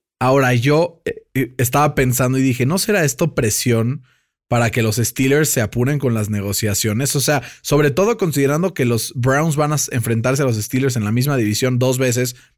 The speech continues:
durante la eternidad y sentir ahí un poco un, un guiño a los Steelers de decirle, "Hey, si no te apuras, voy a firmar con estos muchachos".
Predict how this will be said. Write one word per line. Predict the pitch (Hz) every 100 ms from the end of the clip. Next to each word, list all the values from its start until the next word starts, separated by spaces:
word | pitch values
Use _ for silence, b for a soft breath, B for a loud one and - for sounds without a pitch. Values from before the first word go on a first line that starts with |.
| _
durante | 113 120 123 117 123 120
la | 120
eternidad | 117 131 123 127 127 135 151 B B B B _
y | 131
sentir | 120 131 123 151 165
ahí | 170
un | 165
poco | 165 151 165
un, | 165 151
un | 156 160
guiño | 151 175 170
a |
los | 151 127
Steelers | 123 147 139
de | 120
decirle, | 113 131 127
"Hey, | 131
si | 127
no | 123 139
te |
apuras, | 135 127 151 196 233 b b b -
voy | 127
a | 139
firmar | 123 117 123
con | 127
estos | 123 127 113
muchachos". | 104 113 95 - -